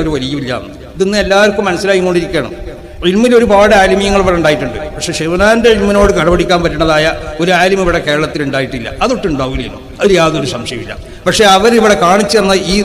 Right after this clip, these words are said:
പാത ഉണ്ടല്ലോ, ആ പാതയിൽ കൂടി ഈ പ്രസ്ഥാനത്തിനെ സഞ്ചരിപ്പിക്കാൻ നമുക്കൊക്കെ കഴിയും. അതാണ് ഷെയ്ഖുന പറഞ്ഞത്, നികത്താനാവാത്ത നഷ്ടം എന്ന് പറയാൻ പാടില്ല എന്ന്. ആ പാതയിൽ കൂടി ഇതിനെ സഞ്ചരിപ്പിക്കുക, അവരുടെ റൂട്ടിൽ കൂടി നമ്മൾ സഞ്ചരിപ്പിക്കുക,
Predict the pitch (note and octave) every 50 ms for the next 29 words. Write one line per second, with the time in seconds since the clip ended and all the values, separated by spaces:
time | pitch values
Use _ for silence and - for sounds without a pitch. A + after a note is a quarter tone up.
0 | - - - - C#3+ D3+ E3+ G3 G3 F#3+ F3 D#3+ C3+ A#2 G2+ A2 - - - -
1 | G3+ A3+ - F#3+ F#3 F#3 G3+ G3+ G#3+ A#3+ A3+ A3+ F3 F#3+ G3+ G3+ G3 A3+ C4 A#3+
2 | - - E3 G#3 A#3 - - F3+ F3 - G3+ G#3+ A3 A3+ - B3 A#3 A3 - F3+
3 | F3+ F3+ A#3 B3 A3 G3 B3 - B3+ A#3+ A3 G3 F#3+ - F#3 E3+ E3 D#3 C3+ A#2
4 | G#2+ - - - - - - - - - A3 A#3 A3+ G#3+ G3 F#3+ F3+ D#3 F3 F#3+
5 | F3+ E3+ D#3+ D#3 D#3+ E3 F3 G#3 G3+ - - - - F#3+ F3 F#3+ F#3+ - F3+ F3+
6 | F3 F3 E3+ E3+ E3 - E3 D#3+ D3+ - - D#3+ D#3 D3+ C#3 C#3 C3+ C#3 C#3 C3+
7 | C3+ B2+ B2 B2 A#2+ B2 A#2+ A2+ G#2+ G#2+ - D#3+ F3+ - D#3 D#3+ F#3 G3+ G#3 A#3
8 | G#3+ G3 E3+ F3+ F3+ E3+ E3 E3 D3+ - D3 C#3 D3 D#3 C#3+ C#3 D3 C#3+ C#3 -
9 | - - - - F#3 G#3 G3 F3+ F3 A3 G#3+ - A#3 A3 - F#3+ F#3 F#3 F3 E3
10 | E3 D#3+ - D#3+ D3 D3 D3 C#3+ C3 C#3+ C3 C3+